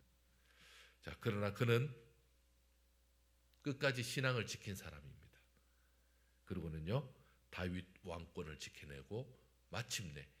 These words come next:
유다 민족을 지켜낸 것입니다. 이와 같은 모습이 우리 신앙 있는 사람들의 모습입니다. 또 이런 모습이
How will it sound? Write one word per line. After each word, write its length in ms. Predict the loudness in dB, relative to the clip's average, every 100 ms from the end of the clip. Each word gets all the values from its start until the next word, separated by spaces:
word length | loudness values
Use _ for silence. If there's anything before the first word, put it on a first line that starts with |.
| _ -6
유다 240 | -2 -2
민족을 800 | 0 0 2 4 4 4 -2 -6
지켜낸 480 | -4 -2 -2 -4 -6
것입니다. 420 | -8 -10 -12 -18 -20 _ _ _ _ _ -20 -20 -18 -16 -18 -20 -6
이와 220 | 6 8 8
같은 260 | 8 4
모습이 520 | 4 2 0 -4 -6 -10 -20 _ _ _
우리 180 | -10 -8
신앙 500 | -6 -4 -2 0 0
있는 200 | 0 -2
사람들의 460 | -2 -2 -2 -4 -4
모습입니다. 680 | -6 -10 -12 -14 -16 -20 _ _ _ _ _ _ _ _
또 120 | -6 -2
이런 400 | 2 2 2 2
모습이 480 | 0 0 -4 -6